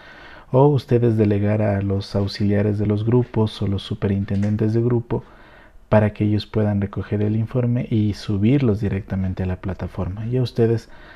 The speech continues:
solamente les va a salir la información ya que necesitan y para poder cargar toda la información. Vamos a hacer un breve repaso en cuanto a esta aplicación.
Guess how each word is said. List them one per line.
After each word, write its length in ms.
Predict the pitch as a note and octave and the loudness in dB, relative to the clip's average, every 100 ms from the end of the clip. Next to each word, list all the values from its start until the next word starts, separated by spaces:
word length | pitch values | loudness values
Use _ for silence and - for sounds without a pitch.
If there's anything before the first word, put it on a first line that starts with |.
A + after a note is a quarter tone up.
| - - | -20 -12
solamente 540 | - G#2+ G2+ G#2 G#2 | -2 0 2 2 2
les 180 | G2+ G2 | 0 0
va 60 | G2 | -2
a 60 | |
salir 280 | - G2 G2+ | -2 -2 0
la 120 | G2+ | -2
información 840 | G2 - G2 G2 F#2 - G#2 A2 - - - - - | -2 -4 -4 -4 -6 -4 -2 -2 -6 -16 -20 -20 -10
ya 380 | G#2+ G2+ G2 G2 - | -4 0 0 -2 -6
que 160 | - G2 | -2 0
necesitan 840 | F#2+ F2+ - F2+ - G2 - F#2 - - - - - - - - | 0 -2 -4 -6 -4 -4 -4 -6 -8 -16 -18 -20 -20 -20 -20 -8
y 280 | - G#2+ A2 - - | -2 0 0 -4 -2
para 260 | G2+ G2+ | -2 -2
poder 380 | G2 F#2 G2 G2 | -2 0 0 -4
cargar 400 | - G2 G2 G2 | -4 -2 0 -2
toda 300 | F#2+ G2 F2+ | -2 -4 -4
la 80 | G2 | -4
información. 520 | F2+ F#2+ F2+ F2+ - | -6 -6 -6 -6 -2
Vamos 320 | G2+ D#3 F3 - | 0 2 0 -2
a 40 | |
hacer 260 | C#3 C#3+ C#3+ | 0 2 4
un 120 | C3 | 4
breve 320 | B2+ B2 A#2 | 2 4 2
repaso 520 | A2 G2+ G#2+ A2 - | 2 0 0 0 0
en 60 | G2+ | -2
cuanto 440 | G2+ F#2+ G2+ G#2 - - - - - | -2 -4 -4 -6 -8 -20 -20 -20 -10
a 140 | - | -4
esta 200 | G2+ - | -2 -2
aplicación. 640 | F#2+ - - F#2+ - F#2+ | -4 -6 -6 -6 -4 -6